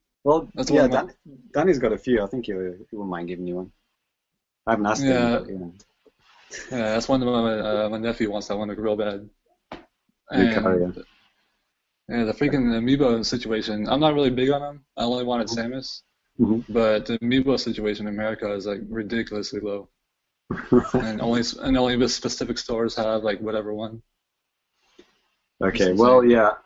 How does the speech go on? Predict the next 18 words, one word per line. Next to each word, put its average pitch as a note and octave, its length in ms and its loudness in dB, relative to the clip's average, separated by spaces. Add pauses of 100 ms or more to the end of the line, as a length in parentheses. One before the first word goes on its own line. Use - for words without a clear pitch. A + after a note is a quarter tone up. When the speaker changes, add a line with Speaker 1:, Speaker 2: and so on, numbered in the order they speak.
(100)
Speaker 1:
Um, G#2 520 2 (400)
without A#2 460 2 (200)
asking G#2 380 -2
for - 80 -10
Danny's, F#2+ 480 -2
uh, F#2+ 360 0 (220)
consent, F#2+ 560 -2
I'm F#2+ 140 0
gonna F#2 140 0
say, F2+ 160 -2
yeah, F#2 200 2
he's F2+ 120 0
definitely F#2+ 320 0
gonna F2+ 180 -2
get F2 140 -2
you F2 100 -4
an F2 80 -4
amiibo. E2+ 360 -4